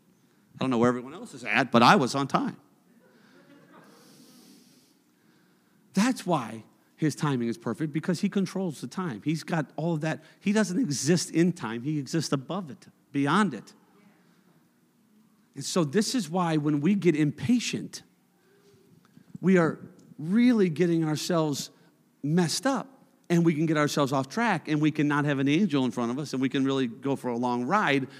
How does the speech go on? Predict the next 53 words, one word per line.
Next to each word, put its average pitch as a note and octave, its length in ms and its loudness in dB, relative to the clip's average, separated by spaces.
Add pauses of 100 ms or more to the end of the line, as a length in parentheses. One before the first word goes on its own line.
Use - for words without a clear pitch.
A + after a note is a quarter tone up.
which C#3+ 140 0
is C3+ 160 0
exactly D3+ 540 2
what D#3 140 0
the C#3 100 0
Israelites C3 460 0
did B2 140 0
in A#2+ 100 0
the B2+ 80 0
wilderness, F#3 400 -2
by G2 180 -6
the G2 100 -6
way. F#2 240 -6 (2250)
There C#3+ 140 4
was F#3 180 6
a F3+ 40 6
much D#3+ 280 2
quicker A3 300 2
way F#3+ 400 -2 (400)
to C3+ 100 -2
get C3+ 200 0
to C#3+ 60 2
where C#3 120 2
they C3+ 120 4
were C3 140 2
going. D3+ 300 -2 (1700)
But C3+ 120 -2
because C#3+ 300 0
they D3+ 140 2
got C#3 180 -2
impatient C#3+ 840 -2 (360)
in D3+ 140 4
the C#3 60 0
process, G3 720 -4 (220)
and D3+ 120 0
all A3 180 2
I'm G#3 80 4
trying G#3 200 2
to E3+ 80 4
te-, G3 180 2
teach G3+ 320 -2
us E3+ 120 -2
with D3 120 0
this C#3 200 -2
last G3+ 600 4
point, F3 360 0
there's D#3 160 0
a D#3+ 60 0
lot F#3+ 240 0
of G3 80 -6
different D#3+ 260 -2
stuff F#3+ 240 0
here, C3 140 0